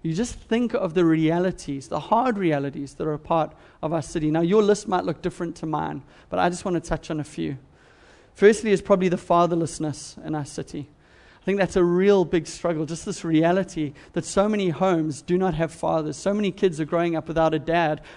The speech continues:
because dads are out doing their own thing. And we've said this before, but single moms and the grands in our society seem to be the heroes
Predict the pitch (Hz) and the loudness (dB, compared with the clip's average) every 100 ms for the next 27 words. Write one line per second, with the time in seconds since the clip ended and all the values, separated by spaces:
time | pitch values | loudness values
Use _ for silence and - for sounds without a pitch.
0 | - 170 139 170 180 165 - 165 151 165 | -4 -2 0 4 4 2 0 0 0 0
1 | 160 156 - 151 147 - 170 147 - - | 0 0 -2 -6 -6 -8 -8 -8 -12 -20
2 | - - 175 160 214 202 214 - - 220 | -20 -2 0 4 6 6 4 -2 -2 4
3 | 190 160 - - 214 226 214 170 185 339 | 4 2 -4 -2 2 4 4 4 2 0
4 | 254 - - - 180 175 160 160 165 185 | -6 -8 -20 -10 -2 2 0 0 2 2
5 | 240 196 156 156 151 151 - 170 165 156 | 2 0 -2 -2 -4 -6 -2 -2 -2 -4
6 | - 220 220 185 185 165 - - 233 214 | -6 -4 -4 -4 -2 -4 -4 -2 2 2
7 | 156 147 139 | 0 -4 -8